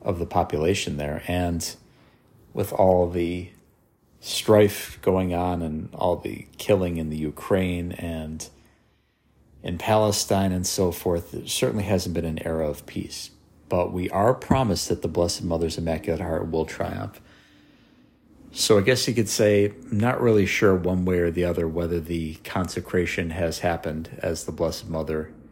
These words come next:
intended, although I, I originally thought that to be the case. Now I'm not so sure, but I thought this was, uh,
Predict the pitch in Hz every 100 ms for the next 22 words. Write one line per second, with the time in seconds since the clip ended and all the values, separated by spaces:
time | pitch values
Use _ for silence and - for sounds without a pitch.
0 | - _ _ - 104 92 98 85 73 80
1 | 76 78 78 78 76 - 82 80 85 92
2 | 87 78 76 76 - _ _ _ _ -
3 | 92 80 90 78 - 87 78 80 101 87
4 | - - - 76 78 78 - 123 117 -
5 | - 87 - 50 50 - - - - -
6 | - - 101 92 107 92 101 - 101 90
7 | 82 - - - 82 80